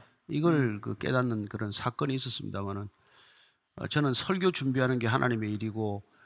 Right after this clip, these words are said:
Speaker 1: 가서 전도하는 게 하나님의 일인 줄 알았는데,
Speaker 2: 음.
Speaker 1: 그건 자칫 내가 욕망에 사로잡혀 있다면 내 일이 될 수 있는 거고,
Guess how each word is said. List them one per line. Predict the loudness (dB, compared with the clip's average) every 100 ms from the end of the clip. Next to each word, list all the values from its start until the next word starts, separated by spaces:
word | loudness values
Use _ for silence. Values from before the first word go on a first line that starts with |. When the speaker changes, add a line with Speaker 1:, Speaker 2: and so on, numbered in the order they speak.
| _ 0
Speaker 1:
가서 | 2 2
전도하는 | 2 2 4 4 4 4
게 |
하나님의 | 2 2 0 0
일인 | -2 -4
줄 | -2 0
알았는데, | 0 -2 -4 -4 -4 -4
Speaker 2:
음. | -4 -4 -6 -10 -16 -6
Speaker 1:
그건 | 2 4
자칫 | 6 4 4 2 0 -4 _ _ _ _
내가 | 0 4 4
욕망에 | 4 4 4 6 6 4 4
사로잡혀 | 0 -2 0 0 0
있다면 | -2 0 0 0 -2 -4 -8 -16 _ -6
내 | 4 8 8
일이 | 6 4
될 | 2 0
수 | -2 -4
있는 | -6 -6
거고, | -8 -12